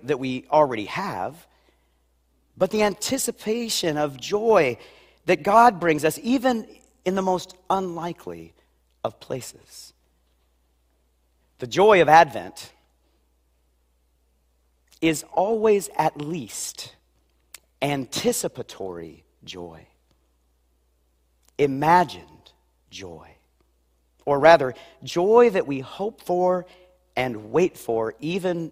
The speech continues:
when it's hard to imagine. And that's good news.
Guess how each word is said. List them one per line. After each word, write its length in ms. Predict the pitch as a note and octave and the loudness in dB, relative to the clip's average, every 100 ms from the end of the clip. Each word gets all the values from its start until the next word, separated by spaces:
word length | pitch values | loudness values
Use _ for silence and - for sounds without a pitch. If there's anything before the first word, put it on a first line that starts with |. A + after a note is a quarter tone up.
| _ | _
when 240 | - A2 A#2+ | -12 -6 -6
it's 180 | A#2+ - | -6 -8
hard 460 | - A2+ G2+ E2+ D#2 _ _ _ | -2 0 0 -6 -14 _ _ _
to 180 | - G2+ | -14 -12
imagine. 440 | F2 F2 E2 E2 D#2 _ _ _ _ _ _ _ _ _ _ _ _ _ _ _ - - _ _ _ - | -10 -10 -12 -16 -20 _ _ _ _ _ _ _ _ _ _ _ _ _ _ _ -20 -20 _ _ _ -6
And 200 | A2+ G#2+ | -4 0
that's 240 | C#3 F3 | -2 -2
good 280 | - D#3+ D3 | -6 -6 -6
news. 560 | A#2+ G#2 D#2+ D2+ - | -8 -10 -14 -18 -20